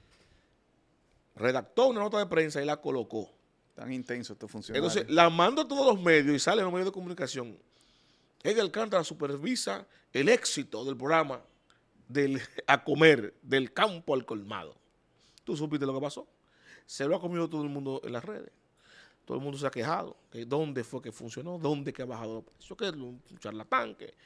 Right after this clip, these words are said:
Speaker 1: es de un abusador, que este gobierno, ta, ta, ta, ta. Evidentemente eso no llegó a los oídos del presidente. Y me cuentan que el presidente le echó un boche de apaga y vámonos. No me dijeron exactamente lo que le dijo, pero me dijo que tronó el presidente y le echó tremendo boche a Eddie Alcántara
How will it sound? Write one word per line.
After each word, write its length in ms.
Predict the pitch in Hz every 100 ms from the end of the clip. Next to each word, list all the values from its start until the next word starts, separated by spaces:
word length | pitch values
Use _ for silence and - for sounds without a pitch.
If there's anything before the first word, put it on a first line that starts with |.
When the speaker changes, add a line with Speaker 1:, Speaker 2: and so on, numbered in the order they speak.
| _
Speaker 1:
es 180 | - 139
de 60 |
un 100 | 135
abusador, 480 | 120 127 143 139 -
que 80 | 151
este 140 | 135
gobierno, 480 | 196 151 202 202 185
ta, 120 | 175
ta, 120 | 165 147
ta, 140 | 131
ta. 180 | 120 - _ _ _ - - - - _ _
Evidentemente 520 | 160 160 170 170 165
eso 120 | 151 156
no 80 |
llegó 240 | 151 151 147
a 40 |
los 100 | 143
oídos 140 | 139 139
del 60 |
presidente. 440 | 170 151 190 - _ _ _ _ _ _ _ _ -
Y 140 | - 262
me 140 | 233
cuentan 360 | - 214 196 190
que 40 |
el 60 | 175
presidente 340 | 165 180 214
le 60 | 208
echó 140 | 220
un 100 | 202
boche 360 | 170 156 - -
de 100 | 135
apaga 260 | 135 156
y 40 | 147
vámonos. 360 | 120 95 - - _ _ _ _ _ _ _ _ _ _ _
No 180 | 117 147
me 120 | 208
dijeron 280 | 196 196 190
exactamente 600 | 170 185 202 170 170 160
lo 80 | 156
que 80 | 175
le 100 | 160
dijo, 280 | 117 110 156 _ _ _ - - _
pero 160 | - 120
me 60 |
dijo 140 | 131 160
que 120 | 110
tronó 260 | - 113 120
el 80 |
presidente 400 | 117 107 151 202
y 20 | 160
le 60 |
echó 300 | - 135 143
tremendo 680 | - 135 135 127 143 175 156
boche 340 | 135 143 120
a 40 | 117
Eddie 100 | 120
Alcántara 500 | 110 113 101 87